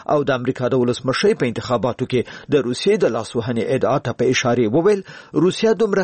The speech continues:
خطرونه پیښوي چې په دې اندازه موږ د امریکا په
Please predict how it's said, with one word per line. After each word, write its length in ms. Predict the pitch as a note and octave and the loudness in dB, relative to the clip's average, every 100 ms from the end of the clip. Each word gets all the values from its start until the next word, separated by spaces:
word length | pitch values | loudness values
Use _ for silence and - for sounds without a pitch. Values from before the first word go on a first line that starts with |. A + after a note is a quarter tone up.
| - | -2
خطرونه 440 | C#3+ D3+ F#3+ G3+ - | -2 2 2 2 0
پیښوي 380 | B2 - A2+ B2 - | -4 0 0 0 0
چې 100 | A2 - - - | -4 -4 -20 -2
په 200 | D#3+ C#3 B2+ | 2 2 2
دې 100 | C#3 B2 - | 0 0 -4
اندازه 400 | C3 B2 A#2+ D#3 G3 G3+ | 0 0 2 2 2 2
موږ 100 | F3 - | 2 2
د 40 | C3 | 0
امریکا 320 | B2+ B2 C3+ | 0 0 -2
په 140 | B2+ | -2